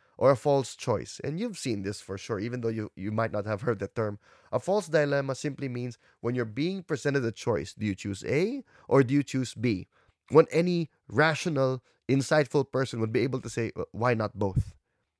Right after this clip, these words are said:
Why not both? Uh, do you want hamburger or do you want fries? Eh, but, but di na lang pwedeng pareho, di ba? I want both eh. I'm hungry.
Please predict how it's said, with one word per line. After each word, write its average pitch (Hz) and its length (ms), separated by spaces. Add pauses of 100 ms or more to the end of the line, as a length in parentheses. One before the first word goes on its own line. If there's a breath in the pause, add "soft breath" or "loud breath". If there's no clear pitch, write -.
Why 110 220
not 104 220
both? 92 220 (560 soft breath)
Uh, 107 160
do 101 160
you 127 160
want 117 280
hamburger 175 680
or 120 160
do 123 80
you 135 140
want 127 200
fries? 92 380
Eh, 104 100
but, 110 220
but 123 120
di 120 120
na 107 100
lang 101 140
pwedeng 95 260
pareho, 98 400 (180)
di 104 100
ba? 98 200 (260 soft breath)
I 117 120
want 131 260
both 165 240
eh. 95 220
I'm 117 140
hungry. 120 420